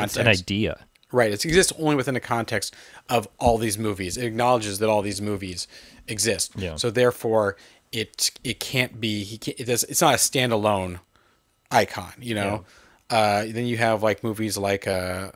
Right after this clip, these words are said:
Speaker 1: like Hatchet, you know? But that's not the same thing, because those movies are not as iconic. They're very much just kinda like throwaway B movies.
Speaker 2: No, there's
Speaker 1: Uh,
Speaker 2: nothing. It's a,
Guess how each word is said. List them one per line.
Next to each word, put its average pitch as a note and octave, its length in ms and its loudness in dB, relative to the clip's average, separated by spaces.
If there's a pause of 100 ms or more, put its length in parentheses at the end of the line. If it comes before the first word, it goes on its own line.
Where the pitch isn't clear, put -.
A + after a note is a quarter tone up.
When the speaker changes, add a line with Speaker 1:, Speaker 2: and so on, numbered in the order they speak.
(140)
Speaker 1:
like G#2 200 -12 (140)
Hatchet, A2+ 540 -2 (160)
you A#2 120 -6
know? G#2 200 -6 (280)
But D3 120 -2
that's G#3 200 6
not F#3 200 4
the B2 80 -2
same A2 200 0
thing, G#2+ 200 -4
because A#2 260 -2
those C3+ 160 2
movies A#2+ 320 -2 (540)
are A#2 100 -6
not B2 220 0
as A2+ 120 0
iconic. A2+ 600 -4 (460)
They're A#2+ 120 -2
very A#2+ 280 2
much A2+ 280 0
just - 180 -2
kinda A2+ 200 -2
like G#2 160 -2
throwaway A2 480 0
B A2 240 -4
movies. G2+ 720 -4 (240)
Speaker 2:
No, B2 220 2
there's B2 220 4
Speaker 1:
Uh, F3+ 40 4
Speaker 2:
nothing. F3 340 2
It's A#2+ 160 -4
a, - 220 -6